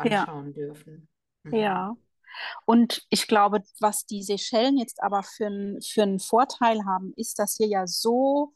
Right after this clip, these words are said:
Speaker 1: unglaublich ursprüngliche Natur ist.
Speaker 2: Ja.
Speaker 1: Ne, wir haben so viele Bäume hier. Es ist
Speaker 2: Ja.
Speaker 1: überall grün.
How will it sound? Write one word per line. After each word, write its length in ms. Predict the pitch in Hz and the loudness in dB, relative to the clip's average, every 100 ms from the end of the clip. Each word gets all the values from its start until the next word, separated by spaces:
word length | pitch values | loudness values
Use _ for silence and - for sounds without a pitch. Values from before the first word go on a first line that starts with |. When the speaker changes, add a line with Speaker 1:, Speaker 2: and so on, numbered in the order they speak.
| - - - _ _ _ - | -18 -20 -20 _ _ _ 2
Speaker 1:
unglaublich 1200 | 269 285 311 330 320 254 208 202 - 196 - - - | 4 6 4 2 0 -2 0 -4 -6 -6 -6 -6 0
ursprüngliche 920 | 254 277 285 - - 240 233 226 226 | 4 4 2 -4 -2 0 0 -2 -2
Natur 640 | 208 196 - 240 240 233 | -2 -2 0 4 4 4
ist. 440 | 175 220 - - - _ _ - _ | 2 2 2 2 -2 _ _ -20 _
Speaker 2:
Ja. 300 | 180 165 - _ - | -4 -4 -4 _ -2
Speaker 1:
Ne, 240 | 220 233 254 | 2 2 2
wir 180 | 226 214 | 2 4
haben 340 | 214 220 220 - _ _ _ _ _ - | 2 2 -2 -6 _ _ _ _ _ -6
so 400 | - - 285 320 | -4 2 4 2
viele 280 | - 277 233 | 2 0 0
Bäume 460 | 196 196 208 196 | 0 0 0 -4
hier. 340 | 185 185 185 - | -8 -8 -6 -4
Es 160 | 196 | -2
ist 260 | 202 - - | 0 -2 -2
Speaker 2:
Ja. 160 | - 277 | 4 4
Speaker 1:
überall 380 | 294 262 240 247 | 6 2 2 -2
grün. 600 | - 226 226 202 185 | -6 -10 -8 -6 -6